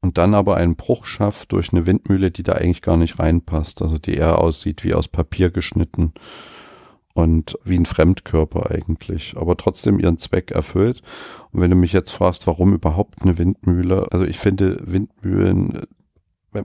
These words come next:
wenn man so eine Windmühle sieht, da geht ja sofort im Hinterkopf irgendwie so ein Film an, was passiert da? Wird ja was erzeugt und irgendwie ist es ja auch so ein,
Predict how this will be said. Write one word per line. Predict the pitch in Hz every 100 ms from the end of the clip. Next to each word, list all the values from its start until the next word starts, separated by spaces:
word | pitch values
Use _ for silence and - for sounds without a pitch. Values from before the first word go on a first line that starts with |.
| -
wenn | 98
man | 95 92
so |
eine | 95 90
Windmühle | 95 104 98 92
sieht, | 104 95
da | 90
geht | 90 90
ja |
sofort | 85 87 - 92 - -
im | - - - - 85
Hinterkopf | 85 90 - 90 - -
irgendwie | 90 - 85
so | 82
ein | 82
Film | - - 80 82
an, | 82 78
was | 82 -
passiert | 80 - 82 78
da? | - 80 - - - - - - - - - _ _ _ _ _ -
Wird | -
ja | 92
was | 82 80
erzeugt | 80 - 87 85 85 - -
und | 85
irgendwie | - 92 98
ist | 92
es | 92 87
ja | 95
auch | - -
so | -
ein, | 85 87 - - -